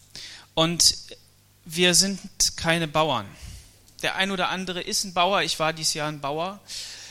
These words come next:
Ich hab, ähm, fünfhundert, äh, Tomatenpflanzen gehabt oder so.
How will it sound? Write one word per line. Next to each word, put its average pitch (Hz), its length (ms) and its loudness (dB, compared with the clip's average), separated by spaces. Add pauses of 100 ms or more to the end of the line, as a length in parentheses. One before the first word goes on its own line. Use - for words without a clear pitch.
(200)
Ich - 220 -8
hab, 156 340 -2
ähm, 139 440 -4 (2250)
fünfhundert, 170 720 -6
äh, 131 300 -16 (280)
Tomatenpflanzen 165 880 -4
gehabt 165 360 -8
oder 156 200 -8
so. 170 260 -10